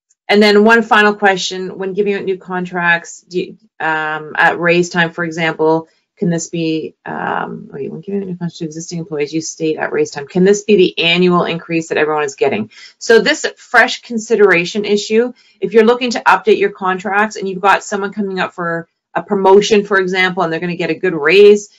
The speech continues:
that's a great time to roll out a fresh contract to them 'cause they're getting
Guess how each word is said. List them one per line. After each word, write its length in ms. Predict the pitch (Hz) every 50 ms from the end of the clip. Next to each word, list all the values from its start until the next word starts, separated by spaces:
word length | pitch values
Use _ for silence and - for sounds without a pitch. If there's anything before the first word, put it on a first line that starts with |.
| _ _ _ _ _
that's 200 | 190 202 202 208
a 60 | 220
great 500 | 175 - 147 143 156 185 196 202 208 202
time 340 | - - 175 151 131 120 -
to 160 | - - 175
roll 280 | 175 180 180 175 175 175
out 180 | 165 160 - -
a 100 | 151 143
fresh 420 | - - _ 180 185 175 - -
contract 540 | - - 175 165 165 175 196 196 196 208 202
to 60 | 208
them 160 | 220 220 214 214
'cause 140 | 220 -
they're 100 | 180 165
getting 520 | 147 _ - 180 196 202 208 208 208 208